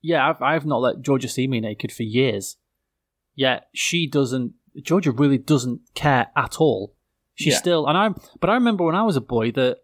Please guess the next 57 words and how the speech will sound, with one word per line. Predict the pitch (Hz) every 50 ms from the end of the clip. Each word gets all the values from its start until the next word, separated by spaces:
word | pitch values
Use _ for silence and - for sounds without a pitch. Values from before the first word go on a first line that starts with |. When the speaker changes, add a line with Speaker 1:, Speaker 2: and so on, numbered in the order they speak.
| _ _
Speaker 1:
around | - 139 123 131 180 214 226 202 170
this | 156 - - 185
age | 185 156 131 -
I | 143 143
started | 131 - 165 151 143 -
to | - - - 139 -
say | - 151 147
to | 139 -
my | 135 120 120
mum, | 135 180 196 143 110
"I, | 110 110 110 - _ _ -
I, | 107 98 -
you | - 156
know, | 147 123 117 -
I, | 101 123 135 - _ _ _ _
I'll, | - 131 127 120 -
I'll | 135 127
do | - 165 175
it | 160
on | 147
my | 131 131 131
own. | 139 139 120 117
I | 117
don't | - 143 147 139
want | 139 143 123
you | 135
to | - - 123
see | - - 139 131 123
me | 120 123 120 120 120
kind | - - 127 123
of | 117 110 107 - _ _ _ _
naked." | 139 139 139 135 - 139 110
It, | 113 87 - -
it | - - 135 - -
freaks | - - 180 180 - -
me | 160
out | 151 147 131 120
then | 131 123 123 123
when | 120 127 127 123
I | 120
was | 120 123 120
a | 120
boy. | 113 - 160 156 - - - - _ _ _ _ _ _
Speaker 2:
Yeah. | - 101 104 101 - - - _ _ _
Speaker 1:
And, | 139 139 139 135 - _ _ _ _ _ _ _ _ _ _
but | 175 151
Georgia | - 180 190 185 -
doesn't | 151 143 139 156 139
seem | - 151 147 143
to, | - - 147 135 131 131 - _
she's | - 202 180 -
just | 202 - -
not | 165 165 - 123
bothered. | - 143 156 135 107 98 - - _ _
She | - - - 147
doesn't | 139 147 135 139 135 -
really, | 135 131 131 123 123 123 123 117 117 113